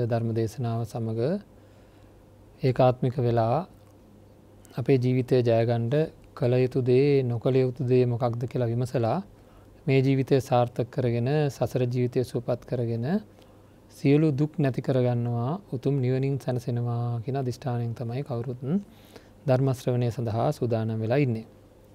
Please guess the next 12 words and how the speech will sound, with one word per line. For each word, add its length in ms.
ඉතින් 280
අපි 260
හැමදාමත් 720
හැම 240
වෙලාවකම 640
සාකච්ඡා 680
කරන්නේ, 640
කතා 360
කරන්නේ 680
ජීවිතය 440
ජයගන්න 480
ක්‍රමවේදයක් 720